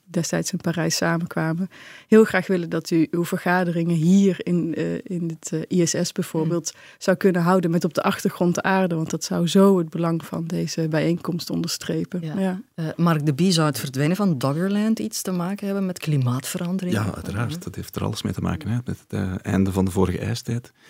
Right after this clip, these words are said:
Speaker 3: Ehm, en <laughs> ik was net aan het denken, Julia Blackburn zou, eh,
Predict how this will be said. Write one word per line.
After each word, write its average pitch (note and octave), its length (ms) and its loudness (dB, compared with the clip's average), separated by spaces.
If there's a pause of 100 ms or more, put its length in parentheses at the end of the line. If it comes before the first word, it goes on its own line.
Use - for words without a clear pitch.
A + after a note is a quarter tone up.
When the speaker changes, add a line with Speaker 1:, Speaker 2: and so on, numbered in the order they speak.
(400)
Speaker 3:
Ehm, F2+ 600 2 (920)
en F#2+ 260 -4 (100)
<laughs> - 80 -10 (100)
ik - 60 -8
was G2 180 2
net G2+ 160 2
aan G2 80 2
het F2 100 -2
denken, G#2 340 2
Julia F#2+ 280 4
Blackburn F#2+ 520 2
zou, F#2 380 -4
eh, E2+ 40 -4